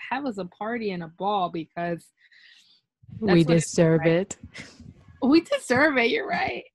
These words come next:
Speaker 1: That's, that's what it's all about. So being around family and friends who have been there through all of, all of the stresses and the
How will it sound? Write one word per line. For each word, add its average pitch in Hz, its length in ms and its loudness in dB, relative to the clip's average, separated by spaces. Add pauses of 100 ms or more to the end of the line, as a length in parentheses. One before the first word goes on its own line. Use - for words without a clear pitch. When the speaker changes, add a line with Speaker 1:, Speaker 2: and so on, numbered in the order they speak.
(180)
Speaker 1:
That's, 285 360 -8
that's 277 220 -8
what 294 220 -6
it's 240 120 -10
all 240 140 -2
about. 165 320 -8 (340)
So 185 280 -8
being 202 240 -2
around 208 340 0
family 196 460 -4
and 190 140 -4
friends 180 420 -6
who 190 80 -6
have 180 240 -6
been 233 260 2
there 190 560 -2 (140)
through 208 380 2 (200)
all 233 420 2
of, 190 340 -4 (520)
all 226 300 0
of 196 400 -2 (200)
the 202 160 -6
stresses 202 760 -4
and 170 440 -4 (220)
the 180 60 -12